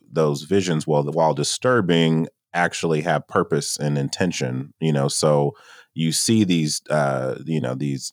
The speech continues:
deceased kids, but there's a reason they're, they're coming, very much in the way that, that, the, that people were used in The Sixth Sense, or they have some kind of message to give to the person. So while they might scare him or scare us when they, when they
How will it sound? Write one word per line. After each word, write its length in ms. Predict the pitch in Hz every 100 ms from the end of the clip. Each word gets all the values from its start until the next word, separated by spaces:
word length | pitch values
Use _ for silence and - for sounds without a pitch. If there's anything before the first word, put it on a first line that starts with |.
| -
deceased 500 | - - 80 - -
kids, 360 | 76 69 69
but 280 | - 73 69 -
there's 220 | 78 73
a 60 | 73
reason 460 | 73 80 73 71
they're, 220 | 69 65 65
they're 160 | 67
coming, 400 | - - 67 - - _ - -
very 200 | 92 85
much 220 | 85 80
in 100 | 80
the 100 | 76
way 260 | 73 73 69
that, 160 | 69 - -
that, 280 | 73 73 -
the, 200 | 73 67 _ -
that 160 | 76 -
people 220 | 73 73
were 120 | 71
used 400 | 69 69 69 -
in 100 | 67
The 60 | 67
Sixth 280 | 67 -
Sense, 340 | - 76 60 -
or 60 |
they 240 | 64 65 67 _ -
have 160 | 92 80
some 160 | 90
kind 160 | 82 73
of 60 |
message 640 | 73 76 76 - 71 65 -
to 100 | 67
give 340 | 67 67 64
to 140 | - 64
the 80 |
person. 400 | - 67 64 67
So 320 | 64 76 69 - - - -
while 300 | 78 87 85
they 140 | 82 80
might 340 | 80 73 -
scare 340 | - 85 82
him 220 | 80 76 69
or 100 | 69
scare 400 | - 76 73 82
us 400 | 78 71 - -
when 200 | 76 71
they, 140 | 65 - -
when 180 | 71
they 260 | - 64